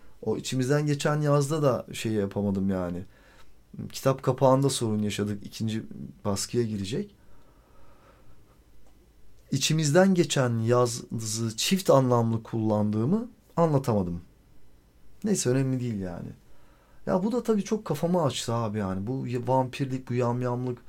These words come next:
Ya az önce Sinem'le de konuşurken onu fark ettim yani. Ya da ona söylerken söyledim. Ya bu Can Atalay olayı da var ya hani.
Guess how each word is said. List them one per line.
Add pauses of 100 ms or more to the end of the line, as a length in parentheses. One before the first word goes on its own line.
(300)
Ya
az
önce
Sinem'le
de
konuşurken
onu
fark
ettim
yani.
Ya
da
ona
söylerken (180)
söyledim. (420)
Ya
bu
Can
Atalay
olayı
da
var
ya
hani.